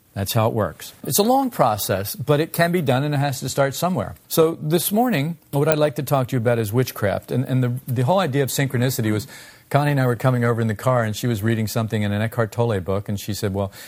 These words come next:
he says that all emotions are based in ego." And I said, "Yes, all emotions are based in ego." She said, "Well, how does that work with the fourth way?" How it works with the fourth way is that all of our emotions are negative emotions. We don't have any real emotions. So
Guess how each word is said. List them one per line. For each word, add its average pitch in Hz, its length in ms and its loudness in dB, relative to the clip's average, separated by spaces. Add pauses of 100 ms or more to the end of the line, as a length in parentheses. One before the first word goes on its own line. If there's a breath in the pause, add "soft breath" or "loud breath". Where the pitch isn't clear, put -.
he 202 140 2
says 143 300 2
that 127 160 2
all 165 260 4
emotions 135 480 0
are 120 80 2
based 117 360 0
in 120 120 -2
ego." 98 460 -2 (200)
And 113 120 -2
I 113 80 0
said, 107 320 -4 (100)
"Yes, 113 380 0
all 113 180 2
emotions 113 400 -2
are 107 80 -2
based 101 320 -2
in 104 60 -2
ego." 87 400 -4
She - 140 -6
said, 127 120 0
"Well, 131 120 4
how 165 100 2
does 208 140 0
that 160 140 2
work 139 220 0
with 131 140 -2
the 120 80 -4
fourth 120 280 0
way?" 101 300 -2 (140)
How 123 180 4
it 156 60 -2
works 143 240 0
with 123 100 -6
the 131 80 -6
fourth 127 320 -2
way 101 260 0
is 110 180 -6
that 110 180 0 (160)
all 139 200 4
of 165 80 -2
our 131 140 2
emotions 117 480 0
are 117 80 0
negative 110 380 0
emotions. 123 500 -2
We 120 80 0
don't 127 160 0
have 147 220 0
any 117 100 2
real 104 300 0
emotions. 92 640 -8
So 127 320 2